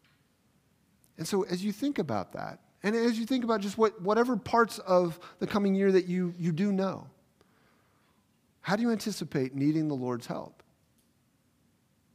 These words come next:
And if you anticipate needing the Lord's help, then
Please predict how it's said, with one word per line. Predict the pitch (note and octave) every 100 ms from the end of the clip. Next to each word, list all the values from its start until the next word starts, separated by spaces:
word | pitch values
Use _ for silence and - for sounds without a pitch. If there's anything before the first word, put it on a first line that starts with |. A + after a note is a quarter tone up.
| - - F3
And | F#3+
if | F#3
you | G3+
anticipate | G3 C#4 B3+ A3+ - C3 B2
needing | C3 B2 A#2
the |
Lord's | A2 G#2+ G2
help, | F#2+ A2+ - _ _ _ _ _ _ _ _
then | D#3 D#3+